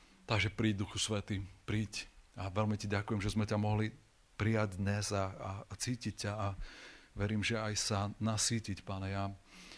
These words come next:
ja aj keď slúžim, dávam, Pane, ty ma sítiš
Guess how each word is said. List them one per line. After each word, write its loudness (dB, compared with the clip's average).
ja 4
aj -6
keď 2
slúžim, 4
dávam, 4
Pane, 4
ty 2
ma 4
sítiš 2